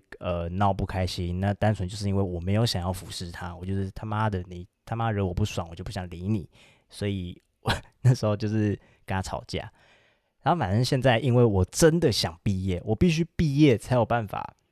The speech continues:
呃，高普考，普考是这样，普考是，呃，高中职毕业就可以考，然后高考是你要大学毕业才能考，然后那个薪资就是差很多，所以我目前的规划就是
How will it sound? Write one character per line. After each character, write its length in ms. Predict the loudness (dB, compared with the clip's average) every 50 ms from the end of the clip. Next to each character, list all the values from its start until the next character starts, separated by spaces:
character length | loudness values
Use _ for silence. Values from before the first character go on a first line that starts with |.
| _ _ _ _ -8
呃， 340 | -6 -4 -4 -2 -4 -6 -8 -8 _
高 160 | 4 6 6 6
普 240 | 6 4 2 2
考， 260 | 2 2 -2 -4 -6 -6 _ _ _ _
普 240 | 0 4 6 6 6
考 220 | 6 6 4 4 2
是 100 | -2 -2
这 80 | -2
样， 140 | -2 0 0
普 80 | 0 2
考 180 | 2 2 2
是， 160 | 2 0 -4 -6 _ -10 -4
呃， 180 | -2 -2 -2 -2 -6 -12 -20 -20 -20 _ _ _ _ _ _
高 260 | 2 2 4 4 4
中 300 | 4 4 4 4 4 2
职 500 | -2 -4 -8 -8 -8 -8 -8 -10 -10 -12 -14 _ _ _ _ _ _ _ _ _ _ _ _ -4
毕 180 | 2 4 8 8
业 140 | 8 8
就 100 | 6 2
可 80 | 0 -2
以 80 | -2 -4
考， 240 | -6 -10 -14 -16 _ _ _ _ _ -2
然 140 | 0 0
后 80 | 0 0
高 180 | 0 0 0 0
考 160 | 0 -6 -8
是 220 | -8 -6 -8 -6
你 80 | -6 -6
要 100 | -10 -8 -2
大 180 | 0 0 0
学 140 | 0 -4 -8
毕 120 | -10 -6
业 80 | -6 -6
才 140 | -6 -8 -12
能 160 | -14 -14 -16
考， 260 | -16 -16 -18 _ _ _ _ _ _ _
然 140 | 0 2 4
后 40 | 6
那 60 | 6
个 60 | 4
薪 380 | 4 2 2 2 2 2 0 -2
资 300 | -4 -10 -8 -4 -4 -4
就 160 | -4 -4 -4 -4
是 320 | -2 -2 -2 -2 -4 -6 -12 _ _ _ _ _
差 260 | -10 -8 -4 -2 -2 -2
很 160 | -2 -4 -6
多， 300 | -10 -12 -12 -12 -14 -16 _ _ _ _ _ _ _ _ _
所 160 | -4 0 0
以 360 | 0 0 0 -4 -6 -8 -10 -12 -8
我 220 | -4 -2 -2 2
目 180 | 4 4 4 4
前 140 | 4 2
的 80 | 0 0
规 180 | 2 2 2 4
划 160 | 4 2 0
就 160 | 0 -2 -6
是 320 | -4 -2 0 0 0 -2